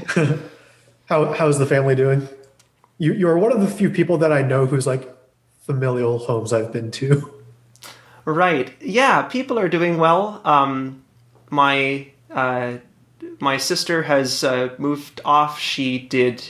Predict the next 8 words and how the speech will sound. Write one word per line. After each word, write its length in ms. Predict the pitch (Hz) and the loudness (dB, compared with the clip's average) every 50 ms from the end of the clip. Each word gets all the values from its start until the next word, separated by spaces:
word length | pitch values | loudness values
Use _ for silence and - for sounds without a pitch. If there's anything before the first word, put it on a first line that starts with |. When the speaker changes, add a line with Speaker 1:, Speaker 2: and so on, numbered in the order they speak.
| - - | -6 -2
Speaker 1:
a, 500 | 131 123 120 120 120 123 120 120 123 123 - - - - _ _ - | -2 0 0 0 0 0 -2 -4 -4 -8 -14 -20 -20 -20 _ _ -6
um, 520 | 123 120 117 113 110 113 110 110 117 117 - _ _ _ | -4 -4 -2 -4 -6 -6 -8 -8 -10 -12 -14 _ _ _
she 320 | - - - - - - | -12 -10 -10 -10 -10 -4
went 200 | 135 135 123 - | -2 -2 -2 -2
to 60 | - - | -4 -6
teacher's 300 | 180 185 180 175 160 - | -6 -4 -2 -2 -2 -2
college 560 | - - 160 147 139 139 131 123 - - - | 0 4 4 6 6 4 2 0 -2 -6 -6
and 340 | 147 131 123 123 117 - | -4 -4 -2 -4 -4 -6